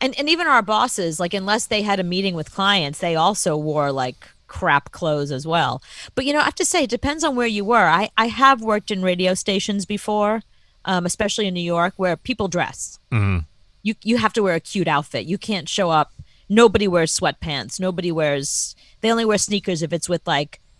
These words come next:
Speaker 1: cute jeans and a blazer.
Speaker 2: Well, there's some radio jobs, if you're on the air and you're a guy, you had to wear a, a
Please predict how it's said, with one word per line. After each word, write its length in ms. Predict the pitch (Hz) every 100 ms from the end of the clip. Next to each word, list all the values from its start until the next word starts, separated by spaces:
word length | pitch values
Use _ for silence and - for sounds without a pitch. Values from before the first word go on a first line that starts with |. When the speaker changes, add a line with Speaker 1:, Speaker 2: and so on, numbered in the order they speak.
| _
Speaker 1:
cute 260 | - 233 -
jeans 340 | 190 180 180
and 100 | 170
a 40 | 143
blazer. 600 | 151 147 151 123 107 110 - -
Speaker 2:
Well, 100 | 131
there's 220 | 123 120 104
some 260 | 170 226
radio 380 | 233 110 92 85
jobs, 460 | 82 90 82 85 -
if 160 | 120 120
you're 160 | 113
on 140 | 101 95
the 160 | 90
air 100 | 127
and 120 | 127 90
you're 140 | 85
a 40 |
guy, 220 | 82 113 117
you 240 | 90 90
had 200 | 90 113
to 60 | 98
wear 360 | 95 92 92 -
a, 140 | 98 98
a 320 | 101 87 80